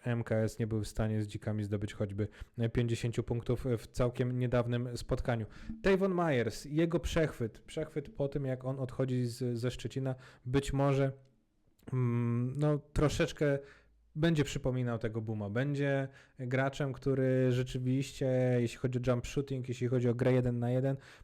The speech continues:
będzie mu bliżej do, e, Suleja niż to jest Tylerowi Cheese'owi.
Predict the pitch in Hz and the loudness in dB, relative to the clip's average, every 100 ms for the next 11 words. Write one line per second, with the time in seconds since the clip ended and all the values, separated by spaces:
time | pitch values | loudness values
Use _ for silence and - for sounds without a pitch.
0 | - 127 139 135 135 131 135 135 127 120 | -4 0 2 4 4 4 4 6 4 4
1 | 117 120 - 120 117 113 - 123 120 123 | 2 0 -2 -4 -2 -4 -2 2 4 6
2 | 127 127 131 - 131 127 127 131 123 - | 6 4 0 -2 0 2 2 2 -2 -2
3 | 113 113 - 113 110 107 110 - 113 110 | 0 2 2 2 2 2 -2 0 0 2
4 | 113 | 2